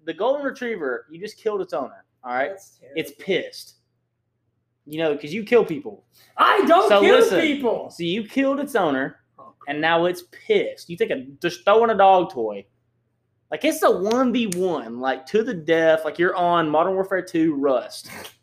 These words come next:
Speaker 1: all right? Just y'all two. You gonna win that?
Speaker 3: Yes, I am. You're,
Speaker 1: Jake,
Speaker 3: you're,
Speaker 1: you are as big as the toy you just threw.
Speaker 3: you're saying you
Speaker 2: That
Speaker 3: could win it
Speaker 2: hurts.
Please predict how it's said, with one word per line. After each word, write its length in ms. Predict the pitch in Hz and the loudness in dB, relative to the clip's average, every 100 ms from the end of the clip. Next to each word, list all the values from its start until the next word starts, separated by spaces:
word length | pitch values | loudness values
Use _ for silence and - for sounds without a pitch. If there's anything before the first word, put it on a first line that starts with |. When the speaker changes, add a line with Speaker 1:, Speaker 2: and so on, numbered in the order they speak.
| _ | _
Speaker 1:
all 80 | 127 | 2
right? 260 | 135 139 - _ _ _ _ _ _ _ | 2 0 -6 _ _ _ _ _ _ _
Just 420 | 135 156 185 214 196 | -4 4 4 4 2
y'all 280 | 196 175 | 2 2
two. 440 | 160 139 117 113 113 | 2 -2 -2 -2 -8
You 320 | 135 147 151 147 | -10 -6 -6 -4
gonna 200 | 151 143 | -2 0
win 260 | 139 151 | 0 0
that? 240 | 185 220 233 | 0 2 4
Speaker 3:
Yes, 420 | 311 - - - | 4 2 -4 -6
I 140 | 208 233 | -4 -4
am. 1900 | 165 - - _ _ _ _ _ _ _ _ _ _ _ _ _ _ _ 175 | -6 -12 -20 _ _ _ _ _ _ _ _ _ _ _ _ _ _ _ -6
You're, 200 | 180 302 | 0 2
Speaker 1:
Jake, 120 | 185 | 4
Speaker 3:
you're, 80 | 190 | 4
Speaker 1:
you 200 | 190 269 | 4 6
are 120 | 262 | 6
as 160 | 226 160 | 6 4
big 280 | 143 214 185 | 4 4 4
as 100 | 160 | 0
the 240 | 156 139 - | -2 -2 -8
toy 240 | - 220 233 | -6 -4 -4
you 140 | 123 | -6
just 220 | 113 - | -12 -14
threw. 240 | 110 92 - _ _ _ _ _ | -16 -16 -20 _ _ _ _ _
Speaker 3:
you're 420 | 196 196 294 349 | -10 -2 2 4
saying 340 | 403 370 277 254 | 4 4 2 4
you 140 | 359 | 4
Speaker 2:
That 200 | 330 320 | 6 4
Speaker 3:
could 80 | 302 | 2
win 140 | 311 285 | 2 4
it 240 | |
Speaker 2:
hurts. 0 | 277 | 4